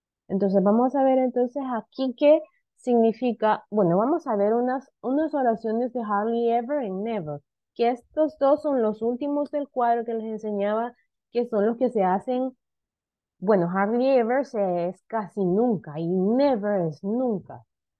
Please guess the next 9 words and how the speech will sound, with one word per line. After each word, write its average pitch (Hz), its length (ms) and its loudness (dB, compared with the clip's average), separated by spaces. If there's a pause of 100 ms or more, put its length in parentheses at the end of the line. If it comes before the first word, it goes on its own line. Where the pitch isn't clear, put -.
(140)
los 208 180 -4
menos 247 440 0
frecuentes. 175 600 -4 (600)
Entonces, 226 580 2
dice 262 300 0
que 311 120 2
usamos 269 460 0
hardly 262 460 -2
ever 240 440 -2